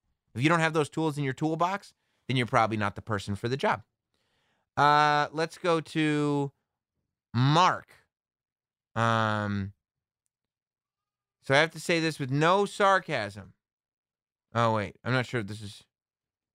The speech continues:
uh, well, whatever. "My ten-year-old son and I were driving up to New Hampshire listening to your podcast, um, as we always do in the car, and he got to my question."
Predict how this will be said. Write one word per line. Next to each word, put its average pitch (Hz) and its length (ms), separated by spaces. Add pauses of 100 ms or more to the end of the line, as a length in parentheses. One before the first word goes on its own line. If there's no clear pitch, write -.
(420)
uh, 95 380 (1500)
well, 147 180
whatever. 104 260 (220)
"My 143 80
ten-year-old 180 400
son 160 160
and 156 80
I 151 100
were 139 60
driving 139 240
up 127 80
to - 80
New 131 80
Hampshire 131 280
listening 127 200
to 117 40
your 110 80
podcast, 113 640 (480)
um, 104 440 (580)
as 123 140
we 135 120
always 151 300
do 127 220
in 113 80
the 104 60
car, 175 480
and 120 100
he 131 60
got 139 160
to 139 60
my 127 140
question." 117 600